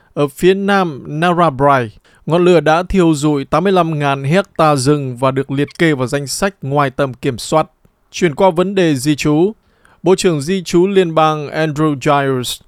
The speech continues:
gặp những người đồng cấp tiểu bang và vùng lãnh thổ của ông tại Canberra vào ngày hôm nay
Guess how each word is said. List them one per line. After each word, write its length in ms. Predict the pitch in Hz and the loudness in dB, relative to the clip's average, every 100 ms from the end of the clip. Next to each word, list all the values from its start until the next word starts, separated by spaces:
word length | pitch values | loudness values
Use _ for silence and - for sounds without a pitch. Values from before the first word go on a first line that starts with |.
| _ _ - | _ _ -12
gặp 260 | 127 160 - | -2 -2 -2
những 220 | 160 202 | -6 -2
người 240 | 214 165 143 | 2 4 4
đồng 160 | 139 | 0
cấp 240 | 131 220 - | -2 -2 -2
tiểu 100 | 131 | 0
bang 220 | 147 151 | 0 0
và 80 | 139 | 0
vùng 240 | 143 135 | 0 0
lãnh 220 | 143 180 | -2 -2
thổ 240 | 185 180 127 | 0 2 2
của 240 | 135 131 | 0 2
ông 200 | 143 135 | 2 0
tại 160 | 135 120 | -4 -4
Canberra 560 | - 147 139 139 131 | -4 -2 0 2 0
vào 160 | 123 131 | 0 -2
ngày 180 | 127 127 | -2 -2
hôm 140 | 151 | 0
nay 260 | 151 139 | 0 -2